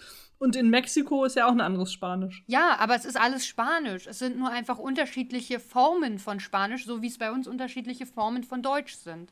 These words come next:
Speaker 1: Ich glaub, die Österreicher würden dir widersprechen, dass sie nur eine andere Form von Deutsch sprechen, aber
Speaker 2: Ich weiß aber nicht, man
Speaker 1: Ja.
Speaker 2: sagt nicht, dass die Österreichisch sprechen. Man nennt es deutschsprachigen
Speaker 1: Ne-
Speaker 2: Raum, da zählt sogar die Schweiz dazu, obwohl die tatsächlich eine, äh, e-, eigene Sprache haben mit, äh, Schweizerdeutsch.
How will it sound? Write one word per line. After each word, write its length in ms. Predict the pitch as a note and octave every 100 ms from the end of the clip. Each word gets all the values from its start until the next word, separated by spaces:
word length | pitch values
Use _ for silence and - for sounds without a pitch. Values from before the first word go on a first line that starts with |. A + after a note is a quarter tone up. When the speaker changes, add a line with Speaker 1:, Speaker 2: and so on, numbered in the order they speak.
| -
Speaker 1:
Ich 60 |
glaub, 160 | A3+ G#3+
die 100 | A#3
Österreicher 580 | B3 A3+ A#3 A3+ A3 G#3
würden 180 | A3+
dir 120 | A#3 G#3+
widersprechen, 560 | G#3+ G3+ A3 G#3+ B3
dass 180 | G#3+ G3+
sie 160 | A3+ G#3
nur 120 | G#3+
eine 120 | G#3
andere 240 | F3+ G#3 G#3+
Form 220 | A3 G#3+
von 140 | G#3
Deutsch 380 | G#3 G#3 G#3 - A3
sprechen, 460 | - G#3 G3+ A3
aber 380 | - F#3+ G3 F#3+ - _ _
Speaker 2:
Ich 140 | F#3
weiß 180 | F3+ A#3+
aber 180 | C#4+ G3+
nicht, 180 | G3
man 100 | G3
Speaker 1:
Ja. 40 | F#3
Speaker 2:
sagt 220 | F#3 F#3+
nicht, 180 | E4+ -
dass 160 | G3+ G3+
die 140 | A3+
Österreichisch 680 | A#3 B3+ G3 D#3+ E3 F3+ -
sprechen. 560 | - F#3 F3 F3+ F#3+ _ _ _ _ _ _
Man 140 | G3
nennt 160 | F#3+ G3
es 120 | -
deutschsprachigen 800 | - G#3+ A3+ G#3+ A3 A#3+ B3 A#3+
Speaker 1:
Ne- 80 | B3
Speaker 2:
Raum, 240 | C4 G#3+
da 160 | F#3+ F#3+
zählt 220 | A3 G#3
sogar 180 | A3 G3
die 100 | F#3+
Schweiz 380 | - G3+ A#3 -
dazu, 260 | F3+ -
obwohl 300 | F#3+ F#3 B3
die 100 | A#3
tatsächlich 580 | F#3+ G3 - C#4 D#4 -
eine, 280 | G3 F3+ -
äh, 300 | F3+ F3 F3
e-, 40 | F3 _ _ _ - D3+ -
eigene 340 | G3 G3+ F#3+
Sprache 500 | E3 - E3+ F3 F3
haben 300 | F3 E3+ E3+
mit, 180 | E3+ F#3
äh, 200 | - F3
Schweizerdeutsch. 680 | F3 F#3+ - E3+ E3+ E3 -